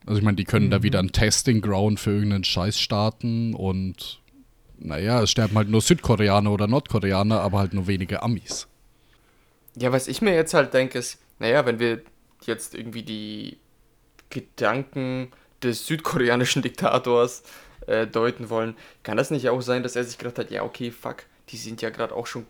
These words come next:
Speaker 3: ganz schön in Vietnam zugange und nutzen da auch schon ganz schön viele von ihren Truppen, dass er sich
Speaker 1: Ah.
Speaker 3: einfach auch gedacht hat, ha, ob die mich jetzt grad so gut unterstützen können? Ja, ich mein, sie haben ihm ganz klar das Gegen-, also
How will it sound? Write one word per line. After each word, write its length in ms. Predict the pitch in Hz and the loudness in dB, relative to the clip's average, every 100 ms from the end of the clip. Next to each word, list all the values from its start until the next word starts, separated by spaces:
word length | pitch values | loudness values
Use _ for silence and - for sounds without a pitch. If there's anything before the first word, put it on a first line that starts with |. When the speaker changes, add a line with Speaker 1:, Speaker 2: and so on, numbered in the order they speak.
| - | -6
Speaker 3:
ganz 220 | 110 127 | -6 -6
schön 160 | 143 127 | -6 -6
in 140 | 123 | -4
Vietnam 360 | 123 123 135 147 | -6 -4 -4 -4
zugange 520 | 139 120 117 127 131 | -6 -4 -2 -2 -6
und 320 | - 123 - | -6 -12 -8
nutzen 300 | 135 - 160 | -10 -6 -2
da 80 | 123 | -2
auch 160 | 120 123 | -2 -6
schon 160 | 131 | -6
ganz 180 | 131 131 | -4 -4
schön 120 | 143 | -6
viele 240 | - 131 131 | -8 -8 -6
von 180 | 135 120 | -8 -8
ihren 200 | 120 - | -10 -8
Truppen, 340 | 135 143 139 - - - | -8 -8 -10 -12 -14 -8
dass 180 | 127 | -6
er 60 | 127 | 0
sich 100 | 107 | 2
Speaker 1:
Ah. 160 | 139 214 | 4 4
Speaker 3:
einfach 160 | 233 | 4
auch 180 | 214 127 | 2 2
gedacht 280 | 98 90 87 | 0 -2 -2
hat, 240 | 85 - | -4 0
ha, 260 | 190 143 - - - - - - - | 4 4 2 -8 -10 -10 -10 -10 -8
ob 180 | 131 | -6
die 100 | 143 | -2
mich 200 | 143 123 | -2 -2
jetzt 260 | 143 180 - | 0 0 0
grad 240 | 151 156 | -4 -4
so 100 | - | -6
gut 180 | 143 156 | -10 -10
unterstützen 520 | 135 127 - 156 - | -8 -6 -4 -6 -8
können? 320 | 165 190 202 - _ _ _ _ _ _ | -6 -6 -6 -12 _ _ _ _ _ _
Ja, 100 | 127 | 4
ich 140 | 131 147 | 4 4
mein, 200 | 120 127 - | 2 0 -2
sie 120 | 135 | 4
haben 120 | 135 | 4
ihm 120 | 131 123 | 4 2
ganz 200 | 131 - | 0 4
klar 140 | 127 | 2
das 120 | 120 | 4
Gegen-, 240 | 147 131 - - | 0 -2 -6 -8
also 160 | 110 | -8